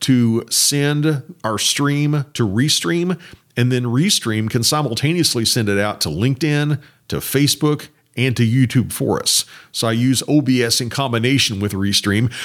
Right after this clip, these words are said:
but huge fan of O B S. I was using a different app that costs, like, four hundred dollars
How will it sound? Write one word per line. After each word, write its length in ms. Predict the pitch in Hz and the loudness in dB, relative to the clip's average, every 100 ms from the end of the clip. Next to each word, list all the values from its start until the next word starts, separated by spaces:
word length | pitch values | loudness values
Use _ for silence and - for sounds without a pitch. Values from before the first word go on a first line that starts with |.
| - | -2
but 300 | 135 135 - | 0 0 -4
huge 300 | - 208 196 | 0 0 0
fan 260 | 170 156 | -2 0
of 160 | 143 117 | -2 -2
O 140 | 135 139 | 0 2
B 220 | 123 123 | 2 0
S. 300 | 143 - - _ - | 2 0 -2 _ -8
I 80 | 101 | -2
was 280 | 117 123 | 0 0
using 260 | 104 117 104 | 0 0 0
a 40 | |
different 320 | 98 117 123 117 | -2 -2 0 0
app 200 | 117 - | -2 -4
that 80 | |
costs, 280 | - 110 98 | -4 -2 0
like, 160 | 104 - | -2 -4
four 320 | - 135 127 | -4 -2 0
hundred 360 | 117 123 110 82 | 0 0 0 -2
dollars 560 | 98 123 135 143 - | -2 0 0 0 -2